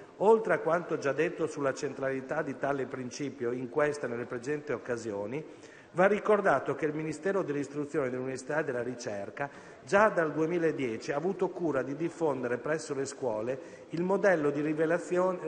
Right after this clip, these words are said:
rilevazione dei bes elaborato dalla O M S,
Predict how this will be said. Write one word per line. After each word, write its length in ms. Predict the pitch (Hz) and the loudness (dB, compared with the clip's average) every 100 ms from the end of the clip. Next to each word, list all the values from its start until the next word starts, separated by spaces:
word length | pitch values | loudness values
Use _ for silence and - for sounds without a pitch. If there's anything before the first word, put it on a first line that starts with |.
| 151 | -2
rilevazione 800 | 170 165 156 165 - 185 190 165 | 2 2 2 0 2 2 2 2
dei 180 | 151 139 | 0 -2
bes 480 | 117 110 120 160 156 - - | -4 -4 -4 -6 -6 -10 -6
elaborato 720 | 165 175 165 196 180 147 160 160 | 0 2 4 6 4 4 0 0
dalla 320 | 160 165 165 | 2 4 4
O 100 | 156 | 2
M 480 | 147 143 143 117 107 | -2 -2 -2 -4 -6
S, 340 | 113 - 123 | -8 -6 -6